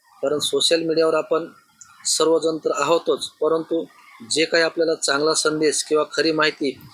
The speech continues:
लोकांपर्यंत तुमच्यातर्फे पोचता येईल, तेवढी तुम्ही सम-, तुमच्या मोबाईलद्वारे, Facebook, WhatsApp असे द्वारे तुम्ही लोकांना सूचना द्या आणि ह्या आंदोलनाला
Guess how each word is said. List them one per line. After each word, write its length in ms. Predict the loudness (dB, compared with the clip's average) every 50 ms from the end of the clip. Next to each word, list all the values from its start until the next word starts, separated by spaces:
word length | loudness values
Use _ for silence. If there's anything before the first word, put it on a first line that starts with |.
| -20 -20 -20 _ -4 -2
लोकांपर्यंत 600 | -2 -2 0 0 -2 0 0 0 0 0 0 -2 -6 _ _ _ -20 -20 -20 -20 -20 -20 _ _ _ _ _ _ _ -20 -12 -8 -6
तुमच्यातर्फे 720 | -6 -4 -2 0 0 0 -2 -2 -4 -4 -2 -2 -2 -2
पोचता 540 | -2 -4 -4 -4 -2 -2 -2 -2 -2 0 2
येईल, 260 | 2 2 0 -4 -8
तेवढी 440 | -14 _ _ _ -2 -2 0 0 -2
तुम्ही 320 | -2 -2 -4 -2 -4 -4 -6 -10 -20 -20 -20 -20 -20 -20 -20 -20 -14 -8 -6 -4
सम-, 120 | -4 -4 -6 -10 _ _ _ -20 -20 -20 -20 -20 -20 -20 -14 -10
तुमच्या 360 | -8 -4 0 2 2 2 2
मोबाईलद्वारे, 760 | 0 -2 -2 -2 0 2 2 2 2 2 2 2 2 2 0 -2 -6 _ _ _ _ _ _ _ _ _ _ -2
Facebook, 320 | -2 0 0 -2 -2 -2 -2 -2 -2
WhatsApp 640 | -2 0 0 0 0 0 -2 -4 _ _ _ -10 -6
असे 180 | -2 -2 -2 -2 -2 -6 -14 -20 -20 -20 _ _ _ -20 -20 -20 -20 _ _ -20 -20 -20 -20 -20 -20 -20 -6 -2
द्वारे 260 | 0 2 4 2 2
तुम्ही 360 | 0 -2 -4 -4 -2 -2 0
लोकांना 460 | 0 -2 -2 0 -2 0 0 0 -2 -2
सूचना 360 | -2 -4 -2 0 2 2 2
द्या 240 | 2 0 -2 -4 -6 -12 -20 _ -20 -20 _ _ _ -8 -6
आणि 140 | -4 -4
ह्या 200 | -2 -2 -2 -2
आंदोलनाला 500 | -2 0 0 0 0 2 2 0 0 -2